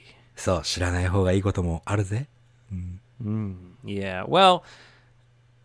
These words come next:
Speaker 2: as I say, it wasn't that exciting because it didn't move quickly.
Speaker 1: <laughs>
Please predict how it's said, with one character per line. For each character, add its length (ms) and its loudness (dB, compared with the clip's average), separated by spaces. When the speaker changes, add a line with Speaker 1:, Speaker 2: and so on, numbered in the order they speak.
Speaker 2:
as 300 6
I 100 8
say, 460 2
it 180 -4
wasn't 640 2
that 340 -2
exciting 680 0
because 420 0
it 240 -4
didn't 380 0
move 580 0
quickly. 580 -6
Speaker 1:
<laughs> 160 -20